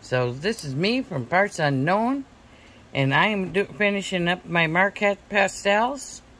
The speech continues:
and we're gonna start out with number thirteen, which is a beautiful green.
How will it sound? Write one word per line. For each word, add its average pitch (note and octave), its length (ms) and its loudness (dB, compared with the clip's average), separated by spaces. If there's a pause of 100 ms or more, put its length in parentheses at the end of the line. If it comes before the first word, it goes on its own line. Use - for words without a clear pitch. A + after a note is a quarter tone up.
(460)
and F3 120 0
we're F3 60 -2
gonna E3+ 180 4
start F3+ 260 2
out F#3 180 4
with C3+ 140 -8
number F#3+ 240 0
thirteen, G#3+ 760 -2 (1400)
which D#3+ 200 -6
is C3+ 240 0
a B2 60 -4
beautiful G3+ 480 -4
green. D3+ 420 -2